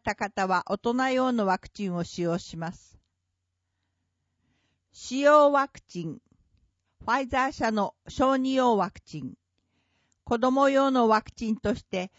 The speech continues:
ファイザー社の十二歳以上のものに比べ、有効成分が三分の一になっています。接種回数、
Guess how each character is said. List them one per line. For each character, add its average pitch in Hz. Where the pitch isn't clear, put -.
フ -
ァ 254
イ 262
ザ 262
ー 277
社 220
の 196
十 262
二 269
歳 262
以 240
上 262
の 254
も 240
の 233
に 220
比 -
べ、 170
有 254
効 262
成 254
分 214
が 196
三 247
分 254
の 254
一 240
に 208
な 170
っ -
て -
い 156
ま 151
す。 -
接 -
種 285
回 277
数、 202